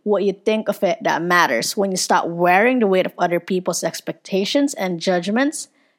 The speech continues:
you'll be light. Wearing these things is wearing you down. You can stop now and wear what you want and live the life you want. That's all. Thanks for making it this far.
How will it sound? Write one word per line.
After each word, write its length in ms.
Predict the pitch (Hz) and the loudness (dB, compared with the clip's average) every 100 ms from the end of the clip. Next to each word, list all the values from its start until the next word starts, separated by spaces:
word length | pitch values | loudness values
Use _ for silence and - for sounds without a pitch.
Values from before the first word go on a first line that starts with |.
| _ | _
you'll 320 | 208 226 262 240 | -2 2 2 2
be 220 | 247 247 | 2 2
light. 440 | 190 175 180 - - _ _ _ _ _ _ | 2 2 -2 -6 -16 _ _ _ _ _ _
Wearing 400 | 180 180 220 285 | -2 2 4 4
these 220 | 269 269 - | 2 0 -2
things 380 | 226 208 220 | 0 0 -2
is 200 | - 180 | -4 -4
wearing 460 | 175 165 180 208 214 | -2 2 4 2 2
you 80 | 208 | 2
down. 340 | 175 156 147 - _ - | 2 2 0 -8 _ -6
You 120 | 254 | -2
can 140 | 262 | 0
stop 340 | 233 - 269 269 | 0 2 2 2
now 320 | 208 190 196 | 2 2 2
and 160 | 180 180 | 0 0
wear 180 | 170 | 2
what 240 | 170 202 233 | 2 2 2
you 120 | 254 | 2
want 320 | 208 190 190 | 4 4 0
and 240 | 180 175 175 | -2 -2 2
live 320 | 190 226 208 | 2 2 0
the 100 | 240 | 2
life 360 | 208 170 175 - | 2 2 0 -2
you 120 | 208 | 0
want. 300 | 180 143 180 _ _ _ - | 2 0 -4 _ _ _ 2
That's 300 | 262 294 - | 2 4 2
all. 260 | 381 302 381 | 4 4 2
Thanks 360 | - 269 302 | 2 2 2
for 160 | 339 320 | 2 2
making 480 | 247 240 247 294 294 | 4 2 2 2 2
it 200 | 302 - | 0 0
this 280 | 220 - | 0 -2
far. 520 | - 214 254 208 175 | 0 2 4 2 -2